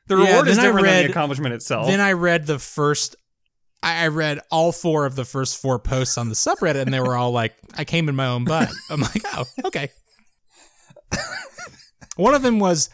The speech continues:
Speaker 2: "This is what I did during work today." I was like, "Oh, okay. Well, that's what, that's what, okay, that's what people are doing when their camera's off.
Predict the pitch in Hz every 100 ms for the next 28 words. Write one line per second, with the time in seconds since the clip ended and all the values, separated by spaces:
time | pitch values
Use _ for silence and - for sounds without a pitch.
0 | - 180 226 294 233 202 170 170 151 139
1 | 127 117 170 208 - 117 101 135 170 208
2 | - 226 - _ _ - - 196 - -
3 | 339 302 311 208 135 _ _ - 453 349
4 | - _ _ 494 370 247 440 262 202 147
5 | 135 131 127 123 127 127 139 127